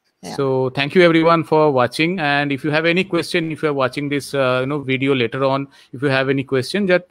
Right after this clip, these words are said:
Speaker 2: just leave your questions on the comment section. We'll come to that later on. So, uh, thank you everyone. Thank you, Michelle. Thank you, Sharmila. We'll come
Speaker 1: Thank
Speaker 2: back,
Speaker 1: you, yeah.
Speaker 2: uh,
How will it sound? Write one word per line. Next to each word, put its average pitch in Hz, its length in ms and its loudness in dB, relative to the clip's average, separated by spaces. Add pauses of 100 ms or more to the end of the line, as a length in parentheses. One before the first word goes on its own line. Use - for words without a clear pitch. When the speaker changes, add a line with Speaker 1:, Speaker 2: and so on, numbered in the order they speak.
(220)
Speaker 2:
just 175 240 2
leave 156 220 4
your 165 140 6
questions 143 420 -4
on 139 140 -4
the 139 60 -4
comment 127 320 -4
section. 147 340 -8
We'll 143 140 -4
come 127 200 -4
to 123 100 -12
that 113 220 -2 (300)
later 120 260 -2
on. 107 180 -6 (320)
So, 131 440 2
uh, 127 120 2
thank 147 240 -2
you 185 80 6
everyone. 170 380 4
Thank 139 240 -6
you, 156 60 -6
Michelle. 147 320 -2
Thank - 260 -8
you, 127 80 -8
Sharmila. 135 420 -2 (540)
We'll 131 80 -2
come 135 220 0
Speaker 1:
Thank 147 100 0
Speaker 2:
back, 151 220 4
Speaker 1:
you, 160 80 -14
yeah. 160 200 -8
Speaker 2:
uh, 120 240 -4